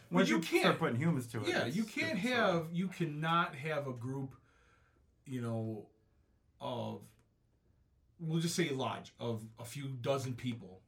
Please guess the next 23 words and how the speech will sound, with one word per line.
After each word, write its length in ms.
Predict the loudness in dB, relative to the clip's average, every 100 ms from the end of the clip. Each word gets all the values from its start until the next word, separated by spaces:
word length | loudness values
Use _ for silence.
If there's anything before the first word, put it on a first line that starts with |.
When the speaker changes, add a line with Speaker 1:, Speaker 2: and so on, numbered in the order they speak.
| -16
Speaker 1:
a 40 |
few 200 | -6 -6
hundred 360 | -4 -4 -4 -6
people, 340 | -10 -12 -18 -14
depending 280 | -8 -4
on 340 | -2 -4 -6 -10
the 100 | -12
size 320 | -8 -6 -6 -6
of 60 |
the 60 | -12
lodge, 340 | -14 -14 -14
you 60 | -14
know. 280 | -12 -12 -12 -14 -20 -20 -10
You 100 | -8
cannot 560 | -4 -4 2 4 2
have 320 | 0 0 0 -2
a 60 |
group 280 | -6 -6 -2
like 240 | -2 -2 -2
that 220 | -4 -4
get 180 | -6 -6
together 580 | -6 -2 -2 -2 -6 -10 -20
and 120 | -16